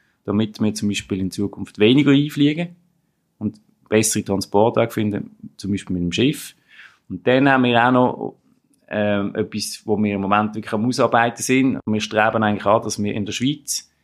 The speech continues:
wenn wir Waren beziehen aus Gewächshäusern, dass die müssen nachhaltig beheizt werden. Das heisst, mit erneuerbaren Energieträgern. Und das wird einen riesen Impact generieren. Also dort sind wir sehr stark da im Moment. Da sind wir in Verhandlungen mit unseren, äh,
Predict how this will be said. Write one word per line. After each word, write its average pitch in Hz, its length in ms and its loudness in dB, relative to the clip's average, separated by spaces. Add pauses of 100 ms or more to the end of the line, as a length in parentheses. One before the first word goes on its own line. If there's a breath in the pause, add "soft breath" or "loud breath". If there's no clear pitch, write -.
(260)
wenn 107 200 2
wir 107 340 0 (120)
Waren 113 280 4
beziehen 113 340 -4
aus - 280 -10 (340)
Gewächshäusern, 104 640 -2
dass 98 160 -6
die 98 80 -8
müssen 95 160 -2
nachhaltig 101 480 0
beheizt 95 460 -2
werden. 92 300 -8 (320)
Das - 120 -14
heisst, 113 340 0
mit 107 100 -4
erneuerbaren 101 600 0
Energieträgern. 90 720 -4 (600)
Und 101 160 -4
das 117 180 2
wird 104 180 0
einen 95 120 2
riesen 95 320 -4
Impact 98 420 -6
generieren. 95 440 -8 (260)
Also 104 220 -6
dort 104 100 -6
sind 107 140 0
wir 98 60 0
sehr 110 220 2
stark 110 300 0
da 113 180 4
im 107 60 2
Moment. 131 460 0 (920)
Da - 80 -14
sind 104 180 -4
wir 104 120 2
in 101 80 0
Verhandlungen 104 460 2
mit 101 120 -2
unseren, 98 340 -4
äh, 92 300 -2